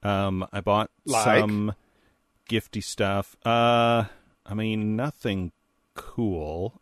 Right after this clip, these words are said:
Speaker 1: Like
Speaker 2: Oh,
Speaker 1: a
Speaker 2: I mean, I,
Speaker 1: ba-
Speaker 2: sure. But for, for the
Speaker 1: Yeah.
Speaker 2: camper people following, you might think, "Oh, you got a new
Speaker 1: Yeah, yeah, like,
Speaker 2: converter."
Speaker 1: like I, I bought a jump starter battery, uh, in case my Jeep dies.
Speaker 2: Smart,
Speaker 1: Um,
Speaker 2: smart.
Speaker 1: it also,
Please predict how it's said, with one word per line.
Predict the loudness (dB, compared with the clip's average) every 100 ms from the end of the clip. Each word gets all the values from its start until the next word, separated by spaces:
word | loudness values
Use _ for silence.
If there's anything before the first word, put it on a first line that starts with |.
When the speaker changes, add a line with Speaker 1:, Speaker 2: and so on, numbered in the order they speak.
| -4
Speaker 1:
Like | 4
Speaker 2:
Oh, | 6
Speaker 1:
a | 8
Speaker 2:
I |
mean, | 6 4
I, | 2 2
Speaker 1:
ba- | 0 -4 -12
Speaker 2:
sure. | -2 -2 -2 -8 0
But | 2
for, | 2 2
for | 6 6
the | 6
Speaker 1:
Yeah. | 4 4
Speaker 2:
camper | 6 4
people | 4 0 -2
following, | 0 0 -2
you | -4
might | -4 -6
think, | -8 -2
"Oh, | -2
you |
got | -2 -4
a | 0
new | 6
Speaker 1:
Yeah, | 10
yeah, | 10 10 10
like, | 10 8
Speaker 2:
converter." | 6 4
Speaker 1:
like | 4 6
I, | 4 4 _ _ _
I | 2
bought | 8 10 10
a | 6
jump | 2 0 2 2
starter | 2 2 4 2
battery, | 0 0 -2 -2 -4 -8 _ _ _
uh, | -6 -4
in | -6
case | -6 -6 -4
my | -6
Jeep | -6 -10 -8
dies. | -8 -6 -6 -8 -10 -14 -14
Speaker 2:
Smart, | -8 -4 0 0 -2
Speaker 1:
Um, | -10
Speaker 2:
smart. | -16 -12 -10 -10 -14 _ _ _ _ _ _ _ _ -6
Speaker 1:
it | 2
also, | 6 6 6 6